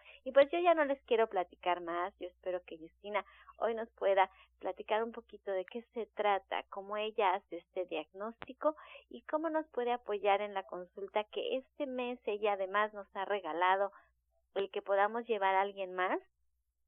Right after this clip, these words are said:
y que podamos hacer esta consulta dos personas, que nos podamos agarrar de la mano y que podamos ir adelante en este nuevo cambio de vida, porque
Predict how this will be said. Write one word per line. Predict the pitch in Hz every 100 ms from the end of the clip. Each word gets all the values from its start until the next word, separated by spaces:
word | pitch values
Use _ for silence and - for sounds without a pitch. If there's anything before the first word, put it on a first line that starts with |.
| _ _ _ _ -
y | -
que | 196
podamos | 202 214 226 254
hacer | 254 226 254 226
esta | 226 -
consulta | - 190 - 185 185 196 202 _ - _
dos | 190 226 233 -
personas, | 214 - - 151 - _
que | 220
nos | 202 202
podamos | 226 233 277 294
agarrar | 262 202 190 202
de | 214
la | 196 180
mano | 185 185 208 254 - - -
y |
que | - 202
podamos | 202 202 196 208 208
ir | 214 185
adelante | 190 190 196 196 214 208
en | 185
este | 185 - 208
nuevo | 190 190
cambio | - 180 185 180
de | 175
vida, | 165 185 175 170
porque | - - 185